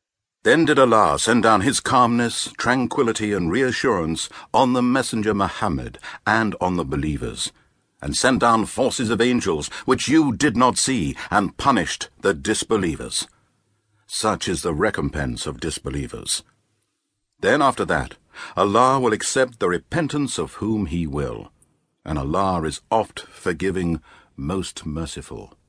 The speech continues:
O you who believe in Allah's oneness and in His Messenger Muhammad, indeed, the polytheists are impure.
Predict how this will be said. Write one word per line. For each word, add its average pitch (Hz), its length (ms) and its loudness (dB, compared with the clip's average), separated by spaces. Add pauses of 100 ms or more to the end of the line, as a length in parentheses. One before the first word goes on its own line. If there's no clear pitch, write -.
(880)
O 170 220 6
you 131 240 2
who 123 100 0
believe 110 460 0
in 82 80 0
Allah's 90 480 2
oneness 87 500 -2 (220)
and 120 260 2
in 123 80 0
His 117 220 -2
Messenger 120 420 0
Muhammad, 87 600 -4 (260)
indeed, 107 560 -2 (320)
the 87 100 -4
polytheists 131 800 0
are 85 160 0 (100)
impure. 113 840 -4